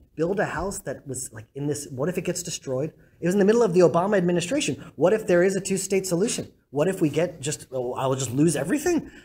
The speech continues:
I mean, what about the security of this place? What will my kids do? What'll happen to my marriage? Will it rip my marriage apart? I mean, there was just, uh, uh, it was too many reasons not to. Well, it was two years ago, almost to the day, the eve before Rosh Hashanah.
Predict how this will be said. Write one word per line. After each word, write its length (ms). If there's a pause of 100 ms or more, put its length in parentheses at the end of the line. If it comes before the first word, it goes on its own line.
I 100
mean, 160
what 140
about 220
the 60
security 520
of 100
this 140
place? 320 (220)
What 220
will 80
my 180
kids 420
do? 340
What'll 280
happen 300
to 40
my 180
marriage? 440
Will 120
it 60
rip 140
my 140
marriage 380
apart? 340 (200)
I 100
mean, 100
there 100
was 80
just, 160
uh, 80
uh, 220
it 80
was 160
too 240
many 200
reasons 400
not 260
to. 260 (340)
Well, 140
it 60
was 120
two 280
years 280
ago, 280
almost 440
to 80
the 140
day, 440
the 240
eve 320
before 380
Rosh 240
Hashanah. 400